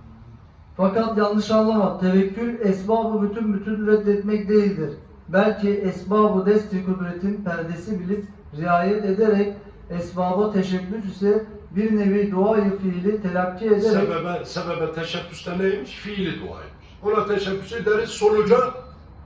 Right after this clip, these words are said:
Speaker 2: karışmayız. Evet.
Speaker 1: Müsebbatı yalnız Cenab-ı Hak
Speaker 2: Müsebbebatı.
Speaker 1: müsebbebatı yalnız Cenab-ı Hak'tan istemek ve neticeleri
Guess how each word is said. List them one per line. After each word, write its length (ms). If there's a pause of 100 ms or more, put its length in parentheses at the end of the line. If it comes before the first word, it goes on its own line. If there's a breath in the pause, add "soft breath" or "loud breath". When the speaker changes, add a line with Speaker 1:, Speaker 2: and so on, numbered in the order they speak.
(400)
Speaker 2:
karışmayız. 720 (560)
Evet. 260 (1040)
Speaker 1:
Müsebbatı 1200
yalnız 480
Cenab-ı 400
Hak 280
Speaker 2:
Müsebbebatı. 420 (260)
Speaker 1:
müsebbebatı 920
yalnız 600
Cenab-ı 400
Hak'tan 540
istemek 540 (140)
ve 200
neticeleri 800